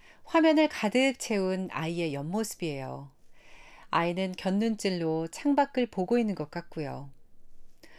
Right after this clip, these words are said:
블럭 장난감으로 만든 것처럼 보이는 집,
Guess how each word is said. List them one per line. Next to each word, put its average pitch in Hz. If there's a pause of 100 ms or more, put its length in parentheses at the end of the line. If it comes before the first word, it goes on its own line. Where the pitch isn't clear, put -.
(340)
블럭 247
장난감으로 226
만든 175
것처럼 202
보이는 180
집, 151